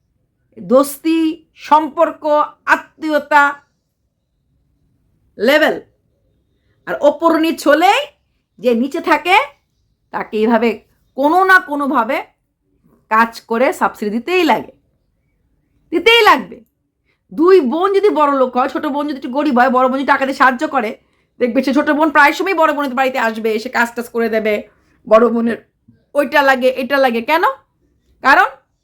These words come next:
টাকা দিয়ে যখন বড় বোন সাহায্য করে, তখন ছোট বোন এসে টাকা দিতে পারে না, শারীরিকভাবে খেটে দেয়। এটা অনেক জায়গাতে, অনেক বাড়িতেই আছে,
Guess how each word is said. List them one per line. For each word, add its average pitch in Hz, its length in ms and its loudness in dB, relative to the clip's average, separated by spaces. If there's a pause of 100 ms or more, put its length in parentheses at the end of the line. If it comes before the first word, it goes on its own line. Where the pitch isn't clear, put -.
(100)
টাকা 320 300 0
দিয়ে 302 160 -2
যখন 330 240 -4
বড় 277 180 2
বোন 302 140 -4
সাহায্য 285 480 0
করে, 233 160 -6
তখন 254 100 -10
ছোট 254 180 -8
বোন 262 200 -4
এসে 302 340 -4 (380)
টাকা 262 240 2
দিতে 339 160 0
পারে 349 160 0
না, 415 60 -6
শারীরিকভাবে 294 540 -2
খেটে 214 220 -8
দেয়। 160 220 -12 (140)
এটা 294 140 -2
অনেক 359 260 2
জায়গাতে, 320 300 -2
অনেক 294 180 -4
বাড়িতেই 285 320 -4
আছে, - 260 -10